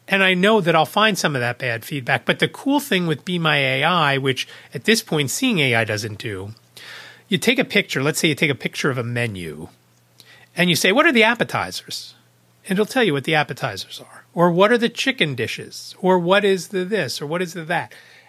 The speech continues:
And so it's a back and forth.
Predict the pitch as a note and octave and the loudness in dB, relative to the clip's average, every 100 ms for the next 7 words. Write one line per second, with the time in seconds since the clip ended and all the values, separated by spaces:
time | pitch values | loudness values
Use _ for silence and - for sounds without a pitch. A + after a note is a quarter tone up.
0 | _ F#3+ F#3 F3 E3+ - - G3 F3+ E3+ | _ 2 4 4 0 -10 -2 0 0 -2
1 | - - - E3+ - F#3 A3+ A3+ D3+ - | -12 -10 -6 -6 -2 -2 -2 -4 -8 -8
2 | - F#3+ A2+ - - - | -10 -8 -10 -14 -20 -20